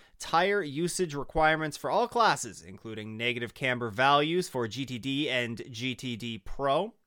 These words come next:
The new operational requirements, which outlined minimum cold and hot pressures, will be enforced by in-race penalties if teams were found to be running outside of the parameters.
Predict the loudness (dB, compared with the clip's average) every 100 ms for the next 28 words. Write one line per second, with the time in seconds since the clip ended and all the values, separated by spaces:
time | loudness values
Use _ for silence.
0 | -20 -20 -20 -12 -6 -4 -2 0 0 0
1 | 2 2 2 -2 -2 -2 0 2 2 2
2 | -2 -4 -2 -2 0 0 0 0 0 0
3 | -2 -4 -2 0 0 -2 -6 -12 -4 -2
4 | 0 0 -2 0 0 0 -4 0 2 2
5 | -2 -8 -2 0 0 -2 -2 -4 -8 -10
6 | _ -20 -14 -2 0 2 0 -4 -4 4
7 | 6 6 4 0 -2 0 0 0 -2 -2
8 | -4 0 0 -2 -6 0 2 2 0 -2
9 | -4 -8 -12 -12 _ _ _ -14 -10 -8
10 | -8 -8 -4 -2 0 -2 -4 -2 -2 -2
11 | -4 0 0 0 -6 -4 2 4 4 0
12 | -2 -8